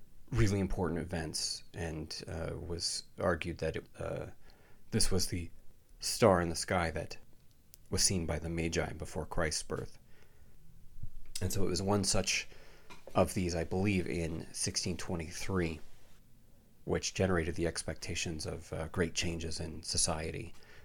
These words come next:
And, uh, those appeared to be happening in the seventeenth century all over the place. I mentioned the English Civil War,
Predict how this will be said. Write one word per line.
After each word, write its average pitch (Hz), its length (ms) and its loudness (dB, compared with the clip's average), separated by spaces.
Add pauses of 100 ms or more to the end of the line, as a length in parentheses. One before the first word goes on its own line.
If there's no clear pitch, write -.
(160)
And, 78 440 -6
uh, 73 140 -4 (140)
those 92 300 4
appeared 82 320 -4
to - 40 -4
be 80 100 -6
happening 80 460 2
in 80 60 -6
the 80 60 -6
seventeenth 80 520 -4
century 82 420 -4
all 82 220 0
over 80 140 -2
the 76 80 -2
place. - 420 -4 (960)
I 78 100 2
mentioned 78 540 -4 (1300)
the 82 120 2
English 82 320 2
Civil 85 300 0
War, 98 420 6